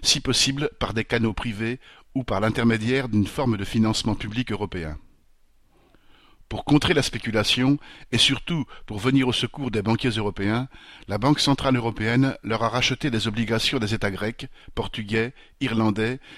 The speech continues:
et, plus récemment, espagnols et italiens.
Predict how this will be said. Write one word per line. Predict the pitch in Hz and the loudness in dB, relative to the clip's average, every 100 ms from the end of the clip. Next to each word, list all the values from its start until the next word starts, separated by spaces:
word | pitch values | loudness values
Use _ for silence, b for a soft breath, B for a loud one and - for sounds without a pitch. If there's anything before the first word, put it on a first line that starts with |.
| B - | B -2
et, | 127 | -2
plus | - 113 | -2 -4
récemment, | 104 - 110 120 - | -2 2 4 2 2
espagnols | 123 - 110 113 117 120 | -4 -2 2 4 2 -2
et | 107 | -4
italiens. | 107 101 87 90 82 | -4 -4 -2 -4 -4